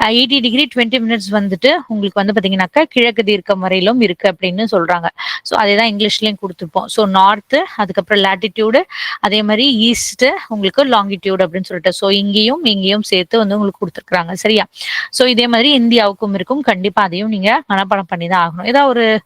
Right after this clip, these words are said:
ஷார்ட்கட் மாதிரி ஏதாவது வந்து வச்சு படிச்சுக்கோங்க. So, இங்க எண்பத்தி நாலுல இருந்து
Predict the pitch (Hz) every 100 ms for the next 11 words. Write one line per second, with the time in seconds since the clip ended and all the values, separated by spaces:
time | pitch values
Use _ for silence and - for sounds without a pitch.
0 | - - - - - 202 220 220 220 214
1 | 196 208 220 202 226 202 - 190 170 -
2 | - 180 185 - 196 190 185 190 214 196
3 | 208 190 196 196 202 208 320